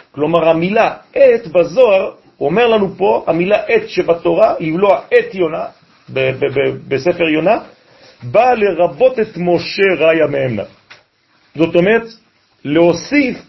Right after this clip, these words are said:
על לבלוע גם את משה שהוא הרועה הנאמן, שגם עליו נגזר להשליחו ביאור. זאת אומרת, גם הוא אחד מהבנים. כל הבן הילוד, היאורה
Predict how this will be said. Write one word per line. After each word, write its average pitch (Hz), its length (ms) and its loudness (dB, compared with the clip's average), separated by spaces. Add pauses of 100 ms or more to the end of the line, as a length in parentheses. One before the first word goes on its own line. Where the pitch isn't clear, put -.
(840)
על 160 240 2
לבלוע 190 680 2 (480)
גם 254 280 0 (140)
את - 180 -8
משה 175 460 0
שהוא 160 260 2
הרועה 139 680 2
הנאמן, 117 640 -2 (640)
שגם 147 400 0
עליו 240 420 4
נגזר 180 480 0
להשליחו 135 580 -2
ביאור. 117 460 -2 (460)
זאת 113 200 -6
אומרת, 156 260 0
גם 175 160 2
הוא 220 360 2
אחד 202 280 0
מהבנים. 196 440 2 (1080)
כל 185 200 2
הבן 185 440 0
הילוד, 165 520 2
היאורה 175 580 2